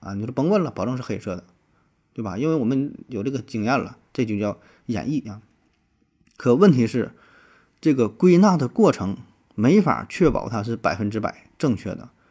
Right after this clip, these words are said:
因为归纳它分为两种，一个是完全归纳，一个是不完全归纳。完全归纳就是我们考察了某一事物当中所有的对象，不完全归纳呢，就是考察了其中一部分的对象。而我们对于整个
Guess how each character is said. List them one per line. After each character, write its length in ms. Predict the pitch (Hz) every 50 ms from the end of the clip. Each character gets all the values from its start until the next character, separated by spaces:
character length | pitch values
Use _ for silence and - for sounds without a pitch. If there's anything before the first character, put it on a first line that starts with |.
| _ _ _ _ _ _ _ _ _
因 140 | - 170 180
为 80 | 190 196
归 160 | 185 175 156
纳 180 | 175 190 165 156
它 60 | 151
分 180 | - 170 151
为 60 | 151 143
两 200 | 123 117 135 139
种， 140 | 117 - -
一 120 | - 120 139
个 140 | 165 170
是 100 | 151 147
完 160 | 123 123 143 143
全 160 | 160 143 131
归 80 | 120
纳， 160 | 107 117 110 101
一 80 | 104
个 80 | 120 123
是 100 | 131 135
不 120 | 170 190
完 160 | 160 123 110
全 120 | 104 98 98
归 120 | - 98
纳。 180 | 87 87 82 - _ _ _ _ _ _ _ _ -
完 180 | - 143 185 190
全 140 | 190 180
归 80 | 165 147
纳 160 | 147 147 143
就 80 | 139 131
是 80 | 143
我 100 | 139 120
们 140 | 107 127 143
考 180 | - - 117 101
察 160 | - - 101
了 140 | 131 139 131
某 180 | 120 101 85
一 60 | 104 117
事 180 | - - 147
物 100 | 139 123
当 160 | 127 127 127
中 120 | 120 110 107
所 180 | 107 - 127
有 140 | 180 175 -
的 240 | - 98 98 - - _ _ _ _ _ _ -
对 160 | - 143 120
象， 240 | - 120 107 92 - - _ _ _ _ _ _ _ - _
不 100 | - 202
完 160 | 190 170 151
全 100 | 143 143 135
归 100 | 135 120
纳 120 | 127 123
呢， 120 | 117 110 104
就 100 | 123 117
是 160 | 113 123 117
考 180 | - - 104
察 160 | 101 107 110 120
了 120 | 131 127
其 160 | - - 143
中 140 | 139 135 127
一 100 | 110 117
部 160 | 139 185 214 175
分 100 | 143 113
的 100 | 101 -
对 180 | - 101 92
象。 220 | - - 98 - - _ _ -
而 140 | 120 160 170
我 80 | 139
们 160 | 113 127 139
对 140 | 139 156 147
于 220 | 139 147 156 151 151
整 260 | 156 - - 113 104
个 140 | 117 131